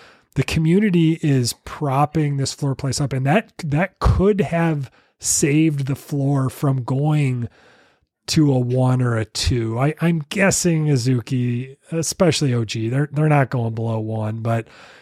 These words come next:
it probably not even two, but it, it, it held it up. But, you know, if you fast forward to now, just a couple weeks later,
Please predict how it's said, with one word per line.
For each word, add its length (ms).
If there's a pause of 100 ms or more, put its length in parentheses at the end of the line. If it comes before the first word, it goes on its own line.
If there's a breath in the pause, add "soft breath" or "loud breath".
(140 loud breath)
it 160
probably 380
not 240
even 220
two, 340
but 160
it, 200
it, 300
it 200
held 420
it 140
up. 320
But, 260
you 100
know, 120
if 120
you 60
fast 380
forward 580 (320 loud breath)
to 140
now, 380
just 200
a 60
couple 240
weeks 260
later, 480